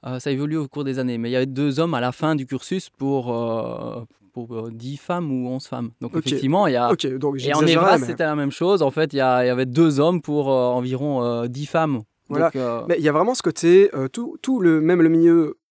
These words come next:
Speaker 2: professionnel, en fait, de l'éducation à la sexualité en général, et surtout, euh, ben, euh, te-, enfin, c'est surtout pré-, la présence des femmes qui est là-dedans.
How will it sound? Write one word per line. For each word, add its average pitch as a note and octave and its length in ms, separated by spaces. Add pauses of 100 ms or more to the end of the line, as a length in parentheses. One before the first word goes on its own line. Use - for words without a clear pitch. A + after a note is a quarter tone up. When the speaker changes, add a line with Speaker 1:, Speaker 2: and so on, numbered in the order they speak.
(220)
Speaker 2:
professionnel, E3+ 720
en C3+ 80
fait, C3 260
de D3 380
l'éducation C#3 480
à C#3 40
la C3+ 60
sexualité C3 540
en C#3 80
général, C3+ 500 (460)
et G3 360
surtout, - 480 (380)
euh, A#2+ 220
ben, B2+ 320
euh, A2+ 560
te-, D3 380
enfin, C#3+ 260
c'est D#3+ 160
surtout G3 240
pré-, D#3+ 300
la D3 100
présence E3+ 280
des C#3+ 100
femmes F#3+ 260
qui - 160
est D#3 60
là-dedans. C3 400